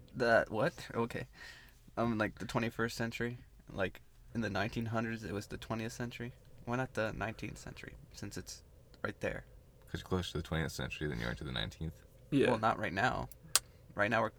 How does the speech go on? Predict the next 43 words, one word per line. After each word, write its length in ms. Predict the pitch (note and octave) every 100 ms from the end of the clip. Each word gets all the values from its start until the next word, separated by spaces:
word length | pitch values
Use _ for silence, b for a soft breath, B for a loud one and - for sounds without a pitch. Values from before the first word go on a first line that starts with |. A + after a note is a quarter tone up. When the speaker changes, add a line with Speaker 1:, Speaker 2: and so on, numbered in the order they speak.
| -
Speaker 1:
closer 340 | - A2+ -
to 60 | G#2+
the 80 | B2
twentieth, 440 | - A#2+ A#2 -
technically. 420 | - - - - - - - - - - - -
Till 140 | A2
we 40 | A2+
get 60 |
Speaker 3:
Uh, 120 | A2+ A#2 F#2+
Speaker 1:
halfway, 300 | - G#2 A#2+
a 160 | B2+ A2
little 180 | G#2 G2
over. 220 | A2+ A#2+
Speaker 3:
No, 460 | C3+ E3+ E3 A2+ A#2
no, 260 | C3+ A#2+
'cause, 300 | B2+ C#3 B2
like, 260 | B2+ A#2+ - - b b b b - - - -
well, 140 | D#3
like, 160 | C#3 B2+
in 240 | - C3
nineteen, 480 | C3 C3+ C3+ - A#2
the 80 | C3
nineteen 380 | B2+ C3+ C#3 C3
hundreds, 560 | A#2+ A#2+ A2 A#2 -
it 40 | A#2
was 120 | B2
the 80 | G2
twentieth 280 | A#2+ A#2 -
century, 280 | A2+ A2
'cause, 180 | - A#2
like, 220 | A2 A2 - -
if, 180 | C3 - C#3
yeah, 140 | C#3
if 180 | - -
you 100 | B2
round 280 | B2 A#2 A#2
up, 160 | A2 -
you 160 | B2+ B2
get 180 | A2+ -
closer 340 | - - -
to 80 | F#2+
twenty, 420 | - A2+ - - b b b b b - -
because 680 | B2 - - - - -